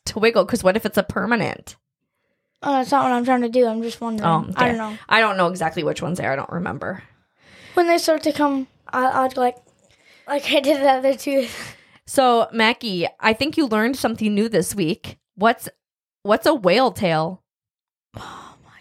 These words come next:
Speaker 2: gosh! Did you have to ask
Speaker 1: Yes.
Speaker 2: that question?
Speaker 1: Yes.
Speaker 2: Pass.
Speaker 1: I wanna know what you think a whale tail is.
Speaker 2: Okay. Uh, so a whale tail is when girls, you can see, like,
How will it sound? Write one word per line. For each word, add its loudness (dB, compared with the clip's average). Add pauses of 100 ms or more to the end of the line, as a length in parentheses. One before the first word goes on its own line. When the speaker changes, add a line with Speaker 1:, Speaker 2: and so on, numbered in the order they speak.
(120)
Speaker 2:
gosh! -20
Did 4
you 4
have 0
to 0
ask 0
Speaker 1:
Yes. 2
Speaker 2:
that -2
question? -6
Speaker 1:
Yes. 2 (580)
Speaker 2:
Pass. 0 (1900)
Speaker 1:
I 4
wanna 2
know 2
what 0
you -6
think -4
a 4
whale 2
tail 0
is. -6 (440)
Speaker 2:
Okay. -4 (880)
Uh, 0
so 2 (160)
a -2
whale 4
tail 4
is 6
when 4
girls, 2
you -4
can -2
see, -8
like, 2